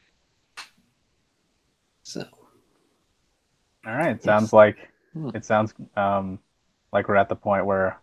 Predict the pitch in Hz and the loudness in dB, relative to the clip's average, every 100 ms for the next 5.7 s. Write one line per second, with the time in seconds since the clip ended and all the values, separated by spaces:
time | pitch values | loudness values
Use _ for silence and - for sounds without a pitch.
0 | - 98 113 - - 107 107 110 - 117 | -12 -8 -8 -10 -2 0 2 0 0 -2
1 | 107 101 117 95 - _ _ _ _ 139 | -2 -2 -2 -4 -8 _ _ _ _ 0
2 | 135 151 151 165 - 135 123 127 123 120 | 4 4 4 4 4 2 4 4 4 4
3 | 131 120 117 110 131 135 131 127 123 - | 2 4 4 2 4 6 6 4 2 2
4 | - 120 - _ _ - - 120 120 113 | 0 0 -6 _ _ -10 2 4 6 4
5 | 123 113 110 - - 120 - | 2 -2 -2 -4 -6 -8 -10